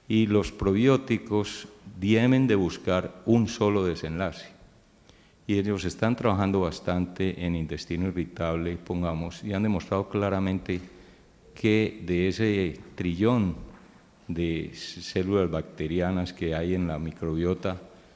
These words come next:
cómo se alteran en ciertos pacientes con perfiles sintomáticos la relación de las diferentes bacterias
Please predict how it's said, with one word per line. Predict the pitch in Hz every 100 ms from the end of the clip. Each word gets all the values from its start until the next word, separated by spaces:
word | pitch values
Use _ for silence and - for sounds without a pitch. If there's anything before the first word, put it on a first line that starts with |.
| - -
cómo | 98 110
se | - 87
alteran | 73 - 123 117 101
en | 90 85
ciertos | 78 - 90 - 92
pacientes | - 80 - 87 87 80 71
con | - 90 85
perfiles | 82 80 127 120 120
sintomáticos | - 82 80 80 85 87 98 - 101 95
la | 87
relación | 80 73 76 - 85 85 87 87 - - - - -
de | 92 90 98 95
las | 92 87 82
diferentes | 82 80 78 82 101 95
bacterias | 101 - - 101 85 80 - -